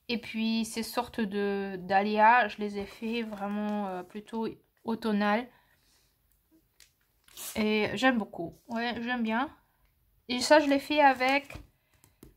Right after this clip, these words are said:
avec, euh, Cendrillon. Cendrillon a fait avec moi. Et puis, le fond, je l'ai fait relativement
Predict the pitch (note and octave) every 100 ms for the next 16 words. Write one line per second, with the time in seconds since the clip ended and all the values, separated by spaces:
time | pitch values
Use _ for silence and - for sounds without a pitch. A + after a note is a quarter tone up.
0 | _ - _ _ A3+ G#3+ A3+ A#3 A#3 -
1 | - A#3 A3+ A3 A3 A3 G#3+ G#3+ A3 G4+
2 | G4 B3+ E3 - D4+ D#4+ D#4+ D4+ D4 C4+
3 | A#3+ - G#3 G#3 F#4 - _ _ _ _
4 | - A#3+ C#4 C4 C4 D4 D#4+ D#4 C4+ C4
5 | A#3 B3+ C4 C4 C4+ C4+ C4 C4